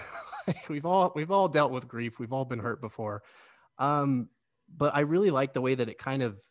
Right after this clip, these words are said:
shaped her character. And on the surface, yes, it sounds very simplistic, like, you know, trust people, trusting people empowers you. But it is, especially in this time, it's very easy to go it alone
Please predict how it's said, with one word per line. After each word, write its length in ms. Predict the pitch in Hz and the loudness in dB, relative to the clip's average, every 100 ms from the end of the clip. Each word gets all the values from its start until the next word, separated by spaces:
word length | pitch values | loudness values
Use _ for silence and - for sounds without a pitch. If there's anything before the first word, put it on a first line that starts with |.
| _ | _
shaped 480 | - - 117 127 | -16 -10 -8 -8
her 120 | - 127 | -6 -8
character. 640 | - 110 123 151 151 156 _ _ _ _ - | -6 -10 -8 -8 -8 -8 _ _ _ _ -12
And 460 | 123 123 120 110 - | -6 -4 -4 -8 -4
on 140 | 139 | -2
the 80 | 156 | -2
surface, 420 | - 131 135 123 | -2 -4 -4 -6
yes, 300 | 123 113 - | -4 -6 -6
it 100 | 113 | -8
sounds 300 | - 113 113 | -8 -6 -6
very 280 | 101 110 110 | -8 -8 -6
simplistic, 640 | 107 113 101 107 - 101 - | -8 -10 -10 -10 -10 -10 -10
like, 200 | 98 98 _ _ | -10 -12 _ _
you 100 | 123 | -12
know, 160 | 104 104 | -12 -10
trust 320 | - 156 - | -8 -8 -6
people, 320 | 117 - 101 | -12 -10 -12
trusting 400 | - 127 - 113 | -10 -10 -10 -14
people 380 | 110 107 107 107 | -12 -14 -10 -10
empowers 420 | 110 131 123 104 | -8 -6 -6 -6
you. 100 | 101 | -10
But 160 | 110 131 | -6 -4
it 140 | 147 | -2
is, 360 | 190 196 117 - _ _ - | -2 -2 -6 -14 _ _ -12
especially 480 | 113 - 165 - 160 | -10 -4 -4 -2 -2
in 100 | 113 | 0
this 220 | 117 113 | -2 -4
time, 480 | - 110 113 127 143 - _ _ - | -8 -6 -4 -4 -6 -10 _ _ -14
it's 160 | 107 | -12
very 260 | - 127 135 120 | -6 -2 -2 -2
easy 340 | 120 117 117 | -6 -4 -6
to 560 | 110 - 110 107 107 107 _ _ - 107 | -8 -8 -8 -8 -10 -12 _ _ -18 -6
go 220 | 110 113 | -4 -2
it 80 | 113 | -2
alone 460 | 104 101 76 131 | -4 -8 -10 -14